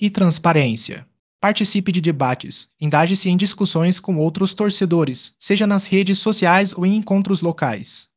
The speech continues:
Exerça seu direito de voto. Se você é sócio do clube, participe das votações e faça ouvir sua opinião. Conclusão: a votação do impeachment de Augusto Melo no dia vinte de janeiro é um momento crucial para o Corinthians.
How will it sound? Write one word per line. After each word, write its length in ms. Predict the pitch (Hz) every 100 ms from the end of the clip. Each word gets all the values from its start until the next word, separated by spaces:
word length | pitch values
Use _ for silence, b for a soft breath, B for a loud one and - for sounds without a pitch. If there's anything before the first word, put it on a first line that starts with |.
| _ _
Exerça 400 | 143 127 190 220
seu 140 | 196 170
direito 360 | 175 170 180
de 80 | 180
voto. 480 | 165 131 120 - 147
Se 160 | - -
você 240 | 160 156
é 80 | 190
sócio 320 | 190 180 175
do 120 | 180 180
clube, 440 | 185 165 156 196
participe 640 | 196 - 196 202 - 214
das 180 | 190 170
votações 640 | 135 156 196 - 180 190 -
e 60 |
faça 500 | 180 - 156 180 180 -
ouvir 260 | 156 165 196
sua 180 | 202
opinião. 540 | 185 180 175 156 113 92 _ _ _
Conclusão: 560 | 220 233 233 160 175
a 40 | 180
votação 460 | 156 175 175 -
do 120 | 175 160
impeachment 480 | 156 190 190 180
de 200 | 185 180
Augusto 460 | 165 143 139 147 170
Melo 300 | 151 151 156
no 100 | 170
dia 220 | 147 175
vinte 320 | 139 160 180
de 100 | 160
janeiro 500 | 180 202 185 170 185 180
é 100 | 190
um 60 |
momento 340 | 196 185 170 165
crucial 460 | 156 202 - 165
para 180 | 170 196
o 40 | 190
Corinthians. 840 | 196 185 175 151 107 - -